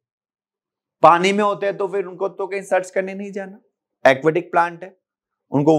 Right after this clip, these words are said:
वाटर की सर्च में कहीं जाना नहीं होता, तो they don't have root cap। तो in the aquatic plant, root tip do not covered by root cap होता है।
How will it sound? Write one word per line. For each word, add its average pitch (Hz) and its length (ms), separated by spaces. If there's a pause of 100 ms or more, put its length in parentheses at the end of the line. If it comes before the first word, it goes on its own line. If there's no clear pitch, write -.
वाटर 143 220
की 160 120
सर्च 156 240
में 160 120
कहीं 165 140
जाना 147 300
नहीं 165 160
होता, 151 220
तो 190 140
they 190 240
don't 214 360
have 226 200
root 240 280
cap। 214 260 (600)
तो 180 60
in 190 120
the 208 100 (120)
aquatic 196 580
plant, 180 400
root 185 260 (140)
tip 196 180 (580)
do 147 200
not 254 340
covered 175 340
by 156 160 (600)
root 143 260 (580)
cap 139 240
होता - 240
है। - 80